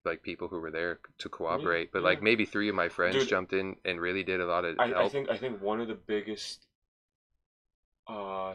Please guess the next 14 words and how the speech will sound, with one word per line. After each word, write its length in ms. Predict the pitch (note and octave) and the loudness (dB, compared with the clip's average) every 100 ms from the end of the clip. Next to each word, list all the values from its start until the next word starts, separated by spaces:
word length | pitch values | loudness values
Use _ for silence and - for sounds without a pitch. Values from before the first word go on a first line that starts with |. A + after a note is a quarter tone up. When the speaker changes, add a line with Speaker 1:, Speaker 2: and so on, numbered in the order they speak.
| - | -8
Speaker 2:
things 300 | G#2+ G#2 G2 | -6 -6 -8
going 640 | - G2+ F#2+ G2 G2+ G2 - | -8 -6 -4 -6 -6 -12 -10
for 180 | - | -6
you 200 | G2 G2 | -6 -6
for, 340 | G2 - F#2 F2+ | -8 -4 -4 -4
for 160 | - F#2+ | -10 -8
getting 340 | G2+ G2 G2+ | -6 -4 -4
a, 40 | G2 | -6
a 420 | - E2 - E2+ | -2 0 0 -4
crowd 400 | - G2 F#2+ F#2 | -2 -2 0 -2
and 120 | F#2 | -6
getting 240 | F#2+ F#2 | -6 -6
a 80 | F#2 | -8
following, 600 | - F#2+ F#2 F#2 F#2 F#2 | -4 -2 0 -4 -8 -10